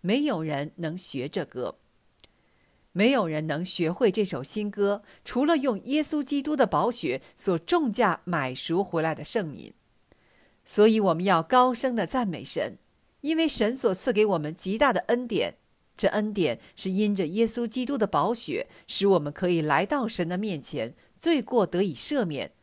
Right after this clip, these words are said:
得以永远地与神同行。就让我们用我们的声音和这个世界所有的乐器都用来赞美神。思考与应用，你会用什么方式赞美神呢？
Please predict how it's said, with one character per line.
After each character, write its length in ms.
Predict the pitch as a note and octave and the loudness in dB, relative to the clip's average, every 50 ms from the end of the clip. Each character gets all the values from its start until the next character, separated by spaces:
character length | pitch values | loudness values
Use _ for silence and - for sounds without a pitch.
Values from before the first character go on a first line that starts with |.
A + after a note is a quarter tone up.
| _ _ | _ _
得 120 | - E3+ F#3 | -2 0 2
以 200 | G3 F3+ D3+ - | 2 2 0 0
永 260 | - E3 E3+ F#3+ B3+ | 0 0 0 0 0
远 280 | C#4 C#4 B3 E3 B2+ B2 | 0 0 -2 -2 -2 -2
地 200 | A#2+ C3 B2 - - _ _ - | -2 -2 -2 -2 -8 _ _ -8
与 200 | D#3 E3+ D#3 C3 | -6 -4 -4 -2
神 260 | - - D#3 C3 D3+ | -2 -2 -2 -4 -4
同 220 | - - - A#2+ D3 | -8 -12 -14 -8 -8
行。 300 | - - A#2 - C#2+ - _ _ _ _ _ _ _ _ _ _ _ _ _ _ _ _ _ _ _ _ | -8 -8 -8 -12 -16 -20 _ _ _ _ _ _ _ _ _ _ _ _ _ _ _ _ _ _ _ _
就 140 | - - B3 | 4 6 8
让 200 | A#3+ A#3+ A3 G3+ F#3 | 10 10 8 8 6
我 60 | D#3+ | 2
们 140 | D#3 F3 F#3 | 0 0 2
用 160 | A3+ A3+ G3+ | 2 2 2
我 120 | F3 D#3 | 2 0
们 120 | D3 C#3+ C#3+ | -2 -2 -2
的 100 | E3 E3 | -2 -2
声 240 | - - A3+ G#3+ | 2 2 2 2
音 300 | A3 A3 A3 A3 A3 A#3 - - _ _ | 2 2 2 0 0 -2 -8 -18 _ _
和 180 | - - G3 | 0 2 2
这 140 | F#3+ A#3+ A3 | 4 4 2
个 100 | E3 F3 | 2 2
世 220 | F3 - - A3 | 0 0 0 -2
界 220 | E3+ - G#3+ F#3 F3 | 0 2 2 2 2
所 260 | - - G3 G3+ C#4 | 2 2 2 4 4
有 100 | D4+ C#4 | 4 4
的 120 | F#3 E3+ | 2 0
乐 260 | G#3 B3+ C#4+ C4+ G3 E3 | 0 2 2 2 2 2
器 360 | - - - F#3+ D#3 B2+ - - _ _ _ | 0 -2 -2 -2 -4 -6 -8 -12 _ _ _
都 160 | C#4+ D4 D4 | 2 2 4
用 240 | C4 D4 C4+ G3+ F3+ | 2 2 0 0 0
来 280 | D#3+ A#2+ A#2 B2 - - _ _ | 0 0 -2 -2 -4 -10 _ _
赞 240 | - - C4+ A#3+ G#3+ | -4 -2 0 0 0
美 220 | E3+ C#3+ C3 G#2 | -2 -4 -8 -8
神。 320 | - - - B2+ F#2+ - - _ _ _ _ _ _ _ _ - _ _ _ _ _ _ _ _ _ _ _ _ _ _ | -6 -6 -6 -6 -10 -12 -16 _ _ _ _ _ _ _ _ -20 _ _ _ _ _ _ _ _ _ _ _ _ _ _
思 200 | - - - G#3+ | -6 -4 -2 -2
考 200 | G3+ A3+ G3 F3+ | 2 4 4 4
与 40 | D#3+ | 4
应 220 | D#3+ F#3+ G3+ G#3 | 2 0 0 0
用， 300 | G#3+ G#3+ F3 C#3+ - - _ _ _ _ _ _ _ _ _ | 2 0 0 0 -2 -6 _ _ _ _ _ _ _ _ _
你 140 | A3 A#3 A3 | -2 0 2
会 140 | - D#4+ D#4+ | 2 2 2
用 140 | D#4+ C#4 | 2 2
什 160 | A3+ - G3+ E3 | 0 0 -2 -2
么 100 | F3+ G3+ | -4 0
方 240 | - C4+ B3+ B3+ | 2 2 2 2
式 180 | C4 - - G#3 | 0 -4 -6 0
赞 180 | F#3 B3+ A#3+ G#3+ | 2 2 2 2
美 120 | F3+ D3 | 0 -2
神 280 | D3 - - C#3 C3+ D3+ | -4 -6 -8 -8 -8 -6
呢？ 220 | F3 E3+ F#3 | -8 -8 -8